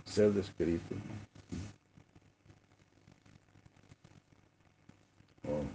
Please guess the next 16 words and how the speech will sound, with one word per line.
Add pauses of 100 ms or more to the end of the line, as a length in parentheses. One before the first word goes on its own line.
(240)
no
pod-,
no
podría
ni
describirlo. (460)
<clears throat> (1200)
El
Nigdakanta
entonces
concluyó
diciendo, (840)
"Oh
Nanda, (920)
ese
Krishna,